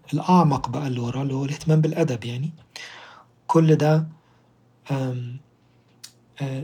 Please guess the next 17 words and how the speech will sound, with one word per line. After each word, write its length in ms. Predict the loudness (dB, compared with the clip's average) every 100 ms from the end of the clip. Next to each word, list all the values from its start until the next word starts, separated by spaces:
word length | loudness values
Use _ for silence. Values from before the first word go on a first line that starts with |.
| -2
له 200 | 2 4
علاقة 480 | 4 0 -2 -6 -8 -14 -20 -16 -8
ب-، 480 | -4 -2 -4 -6 -10
بمحاولة، 840 | -8 -6 -4 0 2 2 2 -2 -8 -14 -14 _ _ _ _ -8
آم، 420 | -6 -6 -8 -12 -16 _ _ _ _ _ _ _ _ _ _ -6
بمحاولة 580 | -4 -4 -4 0 2 0
تحويل 540 | 0 -2 4 6 6
العلاقة 480 | 4 4 2 0 -4
ما 120 | -4
بين 200 | -2 -4
متناقضات 840 | -4 -4 -4 -4 -4 -2 -4 -6
لعلاقة 360 | -6 -6 -6 -6
جدلية. 440 | -6 -6 -6 -8 -12 _ _ -10
عارفة، 280 | -10 -8 -8
علاقة 300 | -8 -8 -8
جدلية 320 | -6 -4 -2
بمعنى 320 | -2 -2 -2